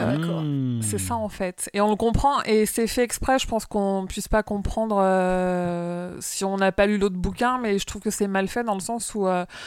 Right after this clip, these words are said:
Speaker 3: en fait, si tu lis que Jessie dans ta vie, il y a un truc que t'auras jamais compris, et il y a aucun indice qu'il faut aller lire Dolores Claiborne pour essayer de comprendre ce qui se passe en fait.
Speaker 2: Alors je fais
Speaker 3: Ça,
Speaker 2: partie
Speaker 3: c'est
Speaker 2: de cette population, hein. J'avais
Speaker 3: Ah, bah, voilà.
Speaker 2: pas du tout, euh, compris, euh,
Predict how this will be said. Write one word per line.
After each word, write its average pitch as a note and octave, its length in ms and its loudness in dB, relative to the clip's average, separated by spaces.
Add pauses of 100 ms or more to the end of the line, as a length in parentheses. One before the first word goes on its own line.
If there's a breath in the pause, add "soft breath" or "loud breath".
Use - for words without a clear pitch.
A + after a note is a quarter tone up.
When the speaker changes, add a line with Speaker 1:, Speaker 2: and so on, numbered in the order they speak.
(180 loud breath)
Speaker 3:
en F3+ 80 -2
fait, A#3 100 4
si - 180 0
tu - 180 -2
lis G#3+ 160 0
que B3+ 220 0
Jessie A3 400 0
dans G3+ 200 0
ta G3+ 120 0
vie, F#3+ 140 -2
il C4 140 -6
y C4 40 -2
a G#3+ 100 2
un F3 100 0
truc - 160 -4
que - 100 -4
t'auras F#3+ 280 0
jamais F#3+ 260 -2
compris, G3+ 420 -2
et C4 140 -8
il F#3+ 60 2
y F3+ 60 2
a - 60 0 (100)
aucun C4 400 -2
indice A3 440 -4 (100)
qu'il - 160 -8
faut G#3 140 2
aller F#3+ 180 2
lire G#3 200 0
Dolores F3+ 420 0
Claiborne F#3+ 420 -2
pour F3 160 -2
essayer E3+ 180 -6
de - 60 -10
comprendre F3 380 -6
ce - 60 -10
qui - 120 -10
se - 60 -16
passe - 260 -12
en - 20 -20
fait. - 220 -14
Speaker 2:
Alors A2 140 0
je G#2 120 2
fais D3 140 4
Speaker 3:
Ça, F#3 80 4
Speaker 2:
partie B2+ 180 6
Speaker 3:
c'est D3+ 60 0
Speaker 2:
de - 60 -2
cette - 140 0
population, A2+ 640 0
hein. G2+ 100 -8 (320)
J'avais G2 180 0
Speaker 3:
Ah, F#3+ 160 4
bah, F3+ 140 0
voilà. F3+ 200 -4
Speaker 2:
pas D#3 160 6
du C3 180 0
tout, C3 380 -2
euh, G2+ 520 0 (120)
compris, G#2+ 560 -2
euh, G2 300 -2